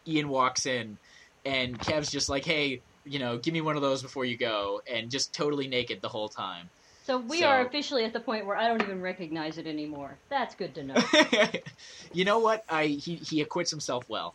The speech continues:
Speaker 1: I'll say that. Um, the, uh, then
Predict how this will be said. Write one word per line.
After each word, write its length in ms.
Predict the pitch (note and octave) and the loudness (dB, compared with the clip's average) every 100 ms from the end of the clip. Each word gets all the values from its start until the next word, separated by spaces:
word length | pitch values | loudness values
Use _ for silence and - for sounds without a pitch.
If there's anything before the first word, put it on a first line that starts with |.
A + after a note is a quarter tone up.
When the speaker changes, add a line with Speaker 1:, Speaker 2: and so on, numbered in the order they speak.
| - | -6
Speaker 1:
I'll 100 | A2+ | -6
say 160 | A#2 | -6
that. 240 | G2+ E2+ D#2+ _ _ _ - - | -6 -8 -8 _ _ _ -12 -2
Um, 380 | A2 A2 G#2+ A2 _ _ _ - _ _ - | 0 2 0 -6 _ _ _ -20 _ _ -14
the, 400 | C#3+ E3+ E3+ E3 | -4 0 4 4
uh, 300 | D3+ C#3+ C#3 C3+ - - _ _ - - | 4 4 2 0 -6 -20 _ _ -20 -14
then 560 | D3+ C#3+ G3 G#3 G3 | -14 -2 0 0 -2